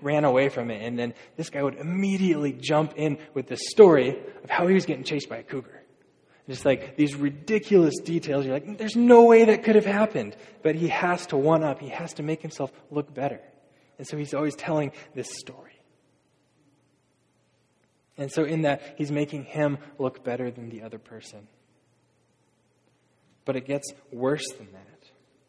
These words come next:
Often what happens is we take away from God's kingdom to build our own. We take away from God's kingdom and what God is doing and add it to our kingdom. See, when this happens, we're talking about,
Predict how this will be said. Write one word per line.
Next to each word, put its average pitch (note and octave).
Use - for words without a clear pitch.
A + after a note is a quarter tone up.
Often D#3
what A#2+
happens A2
is B2+
we A2+
take D#3+
away A#2+
from G#2+
God's G2
kingdom G2+
to A#2
build A2
our F#2+
own. G#2
We C3
take D3+
away C3+
from A2+
God's B2+
kingdom G#2
and B2+
what B2
God C3+
is G#2+
doing G#2
and B2
add C3+
it C3+
to -
our A2
kingdom. -
See, -
when C#3+
this C#3+
happens, C3+
we're B2+
talking C#3
about, A#2